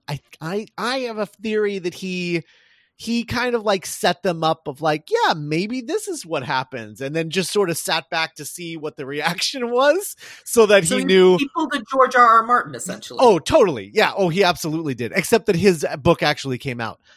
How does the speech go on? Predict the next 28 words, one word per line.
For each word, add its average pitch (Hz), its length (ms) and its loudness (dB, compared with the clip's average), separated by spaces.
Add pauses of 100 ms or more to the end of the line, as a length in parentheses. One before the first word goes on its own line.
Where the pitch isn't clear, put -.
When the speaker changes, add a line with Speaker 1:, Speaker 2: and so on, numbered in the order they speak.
(240)
Speaker 1:
Um, 156 340 2
Speaker 2:
Ah, 160 240 0
interesting. - 400 -14 (160)
Speaker 1:
<laughs> 208 340 4
yeah. 240 260 0 (260)
Speaker 2:
<laughs> 233 1040 0 (340)
Speaker 1:
Um, 175 480 4 (240)
but, 214 400 6
uh, 175 300 2
yeah, 180 260 4
he 175 180 -6
totally 170 500 0
did 127 260 -2
that. 107 280 -6
And, 131 400 -8
uh, 131 40 -2 (420)
uh, 104 440 -10 (200)
I, 120 220 -12
I 139 100 -10
think 175 340 -8
that 147 220 -4
when 147 320 -6
the 143 100 -6
reaction 147 680 -4
to 135 120 -16
test 143 340 -10
screenings 120 840 -14 (480)
with 143 260 -2